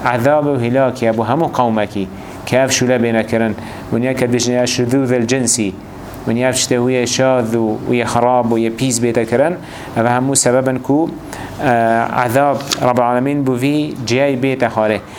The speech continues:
رب العالمین ملائکت وره کرن و تی: «اینا مهلکو اهلی هذه القریتی.» و تی: «ام دی اهلی وی باجه همه هلاک بین. این اهلها کانوا ظالمین.»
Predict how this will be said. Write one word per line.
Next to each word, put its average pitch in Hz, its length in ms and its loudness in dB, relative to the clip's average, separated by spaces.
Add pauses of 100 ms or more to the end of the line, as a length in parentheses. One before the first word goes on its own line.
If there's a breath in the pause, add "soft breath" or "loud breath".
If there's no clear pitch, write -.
(200 loud breath)
رب 120 120 2
العالمین 156 720 0
ملائکت 139 560 0
وره 156 260 2
کرن 139 320 0 (280 loud breath)
و 120 40 0
تی: 135 80 2
«اینا 147 340 0
مهلکو 127 460 0
اهلی 135 360 0
هذه 131 320 2
القریتی.» 123 840 0 (340 loud breath)
و 120 40 0
تی: 123 100 0
«ام 139 140 2
دی 139 100 2
اهلی 131 240 2
وی 131 120 0
باجه 127 300 0
همه 139 240 0
هلاک 135 360 0
بین. 123 240 -2
این 139 200 -2
اهلها 139 420 2
کانوا 143 380 0
ظالمین.» 117 640 0